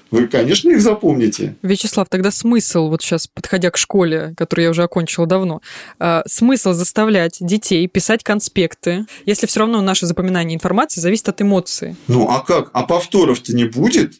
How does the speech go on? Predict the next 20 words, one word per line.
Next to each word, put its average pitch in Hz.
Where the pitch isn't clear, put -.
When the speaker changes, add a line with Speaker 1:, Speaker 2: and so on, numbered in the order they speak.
Speaker 1:
Нет, 147
ну 113
хорошо, 147
пожалуйста, 147
без 123
конспектов. 123
Speaker 2:
Писать 220
от 196
руки 214
никак 233
не 226
влияет 175
на 170
запоминание 185
информации? 160
Speaker 1:
Ну, 175
вот 147
мне, 226
например, 147
влияет. 113